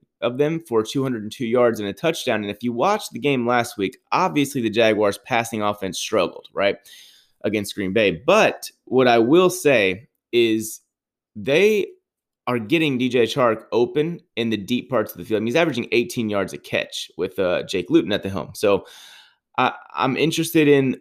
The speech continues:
the workload. I think the volume's there. The Jaguars have proven that they're mostly going to be losing, right? So that means the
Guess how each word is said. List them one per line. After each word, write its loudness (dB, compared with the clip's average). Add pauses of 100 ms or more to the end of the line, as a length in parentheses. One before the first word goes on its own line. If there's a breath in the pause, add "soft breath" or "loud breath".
(120)
the 0
workload. 2
I 0
think -2
the -6
volume's 0
there. -2 (500)
The 0
Jaguars 6
have -4
proven 4
that -4
they're 2 (140)
mostly 2
going 0
to -10
be 0
losing, -2 (100)
right? 0
So -10
that 0
means -2 (440 loud breath)
the 0